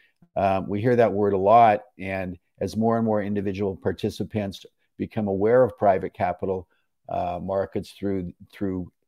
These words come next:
capital formation, through Regulation C F, through Regulation A, um, it just tends to spawn more and more individuals to wanna participate, you know, but it all starts with that awareness. So if we look at back, go back ten years ago,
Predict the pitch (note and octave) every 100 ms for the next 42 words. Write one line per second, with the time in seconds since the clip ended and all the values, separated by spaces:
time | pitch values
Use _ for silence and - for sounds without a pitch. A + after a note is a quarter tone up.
0 | _ _ _ - G2 F#2 G2 - G2 F#2+
1 | F#2+ - B2 - F#2 F#2+ F2+ F2+ F2 F2+
2 | D#2+ F2 F2+ A2+ - F#2 F#2 F#2 F2+ F2
3 | E2 F2 F2 G#2 G2+ F#2 _ _ _ _
4 | _ - G2 G2 F#2+ F#2+ B2+ _ _ _
5 | _ A2 - C3+ A#2+ - _ _ - _
6 | - C3+ A#2+ A#2 A#2 - - G#2+ G#2 G#2
7 | G#2+ G#2 G2+ G2+ G2+ G2 F#2+ G2+ F2+ G2
8 | F#2+ - F#2 F#2 F#2+ F2+ F#2+ D#2+ G#2 F2+
9 | F#2 G#2+ G2+ - - - _ _ G#2+ G#2
10 | G2 B2+ D3 D3 - A#2+ A#2+ G#2 G2 F#2
11 | G2 G#2+ F#2+ E2+ - G#2 A#2 B2 D#3+ D3+
12 | A#2+ A#2 G#2+ - - G#2 G#2+ G2+ - A2
13 | F#2+ G2+ G2 G2 F#2+ F2